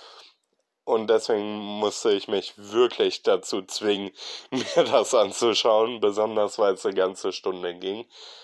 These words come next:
Aber ich habe es getan. Ich dachte mir, okay, ich, äh, recherchiere mal extra ein bisschen für euch und schau mal, was da so abging.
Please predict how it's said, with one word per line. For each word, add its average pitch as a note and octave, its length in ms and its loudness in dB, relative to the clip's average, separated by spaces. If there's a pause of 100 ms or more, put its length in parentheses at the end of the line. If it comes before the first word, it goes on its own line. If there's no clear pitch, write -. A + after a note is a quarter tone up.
(140)
Aber D3+ 320 4
ich - 140 -2
habe C#3 180 0
es C#3 140 -4
getan. A2 800 0
Ich - 180 -6
dachte A#2+ 320 0
mir, A2+ 300 0
okay, C3+ 500 -2 (560)
ich, - 480 -6
äh, G#2 60 2
recherchiere G#2+ 1200 2
mal G2+ 260 0
extra G#2 440 -2
ein G#2 100 -6
bisschen G2+ 380 -2
für G#2+ 200 2
euch A#2 400 4 (380)
und G#2 260 -4
schau A2 260 2
mal, G#2 240 0
was G#2+ 200 0
da G#2 140 2
so G2+ 220 2
abging. F2 600 -4